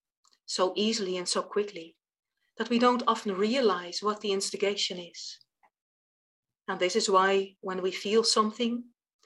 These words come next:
irritation or frustration, for example, we instantly act in a different way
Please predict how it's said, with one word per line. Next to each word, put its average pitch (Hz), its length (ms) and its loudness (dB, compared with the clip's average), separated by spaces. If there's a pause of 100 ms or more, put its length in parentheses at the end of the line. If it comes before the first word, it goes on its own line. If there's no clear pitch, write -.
(300)
irritation 196 840 0
or 165 160 -10
frustration, 196 760 -2
for 202 120 -4
example, 202 580 -6 (600)
we 226 80 2 (100)
instantly 233 760 0
act 220 320 -4
in 196 100 -2
a 175 40 -8
different 165 460 -4
way 170 340 -10